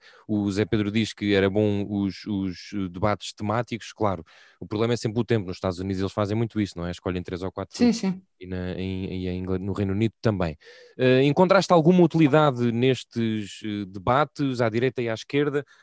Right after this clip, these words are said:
Speaker 1: ou de facto, eh, continua a ser uma luta de galos e o que interessa é ver quem é que consegue derrotar André Ventura?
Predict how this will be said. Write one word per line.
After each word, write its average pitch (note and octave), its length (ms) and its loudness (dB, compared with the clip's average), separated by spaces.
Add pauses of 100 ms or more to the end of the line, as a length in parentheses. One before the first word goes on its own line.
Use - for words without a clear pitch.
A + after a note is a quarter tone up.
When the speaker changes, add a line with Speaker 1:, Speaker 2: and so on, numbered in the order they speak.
(160)
Speaker 1:
ou A#2 180 0
de - 80 -16
facto, B2 300 -6
eh, G#2+ 180 0
continua G#2+ 380 0
a - 20 -6
ser G#2 160 -2
uma G2+ 160 0
luta G#2 300 -2
de F2 80 -8
galos G2+ 360 0
e G2 60 -2
o G2 60 0
que - 100 -8
interessa G2 380 -4
é - 20 0
ver F2+ 160 -4
quem F#2+ 160 -6
é F#2 60 -4
que - 120 -16
consegue F#2 420 -6 (220)
derrotar F2+ 380 -2
André E2 180 -6
Ventura? D2+ 440 -10